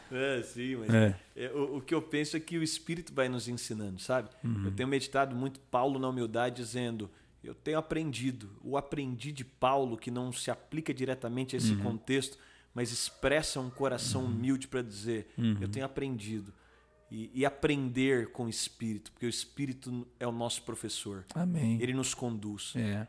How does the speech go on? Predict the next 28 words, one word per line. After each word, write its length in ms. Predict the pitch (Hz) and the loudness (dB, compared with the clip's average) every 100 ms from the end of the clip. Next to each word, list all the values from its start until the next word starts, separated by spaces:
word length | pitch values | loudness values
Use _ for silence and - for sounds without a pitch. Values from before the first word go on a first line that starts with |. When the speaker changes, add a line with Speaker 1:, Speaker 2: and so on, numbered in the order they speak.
| - | -6
Speaker 1:
Então, 440 | 117 143 143 143 - | 0 4 4 2 -4
o 80 | 139 | -14
que 220 | - 160 | -4 2
é 20 | |
legal, 760 | 160 151 110 110 113 104 90 - _ _ - | 4 2 0 0 2 2 0 -10 _ _ -8
eu 140 | 117 | -4
acho 200 | 123 - | -2 -4
demais. 640 | 127 135 127 117 110 - - - _ _ _ _ | -8 -8 -6 -6 -8 -10 -14 -20 _ _ _ _
Sabe, 200 | 120 123 | -10 -8
André, 180 | 127 | -6
depois 440 | 117 117 - 123 113 | -6 -8 -6 -6 -6
de, 360 | 101 123 117 104 - - _ _ - | -6 -4 -4 -6 -12 -20 _ _ -18
sei 160 | 165 | -12
lá, 120 | 156 | -10
seis 360 | 120 - 175 170 | -10 -6 -6 -6
meses 260 | 123 131 131 | -8 -8 -8
casado, 400 | 127 107 113 113 | -8 -8 -8 -10
eu 60 | |
falei, 140 | - 113 | -12 -8
"Cara, 160 | 120 | -6
eu 80 | 117 | -6
não 240 | 113 117 143 | -8 -8 -8
consigo 480 | 190 202 - 151 - | -8 -10 -8 -10 -8
fazer 220 | 127 117 | -8 -8
uma 80 | 113 | -8
mulher 240 | 110 104 | -8 -10
feliz. 420 | - 98 98 - | -12 -16 -16 -18
Meu 360 | 104 107 143 202 | -14 -6 -2 -2